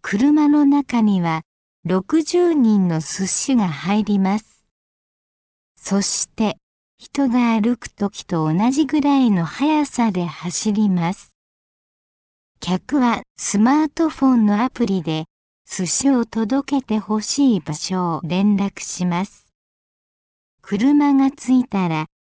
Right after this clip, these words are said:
スマートフォンを使って鍵を開けて、車の中から寿司を出します。二つの会社は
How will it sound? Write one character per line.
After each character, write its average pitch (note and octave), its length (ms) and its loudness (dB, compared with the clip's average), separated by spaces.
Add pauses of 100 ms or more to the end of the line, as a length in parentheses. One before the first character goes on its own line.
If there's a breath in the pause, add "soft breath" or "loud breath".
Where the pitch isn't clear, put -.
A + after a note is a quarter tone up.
ス - 220 -4
マ C#4+ 260 4
ー D4 40 -4
ト D#4+ 200 -2
フ - 160 -4
ォ C4 40 4
ン G#3+ 220 2
を F#3 80 -2
使 - 340 -8
っ F3+ 60 -6 (220)
て D#3 180 -4 (180)
鍵 G3 400 0
を B3 80 4
開 G#3 140 0
け A3 240 -4
て、 - 280 -4 (440)
車 D4 480 2
の D4 160 4
中 D4+ 340 2
か A3 180 -2
ら F#3 140 0
寿 F#3+ 240 -6
司 - 240 -2
を A#3+ 140 2
出 E3+ 220 -2
し - 180 -10
ま E3+ 180 -4
す。 - 220 -20 (1120)
二 - 340 -4
つ - 180 -8
の B3+ 220 4
会 A3 320 -2
社 B3+ 260 -2
は A3+ 200 0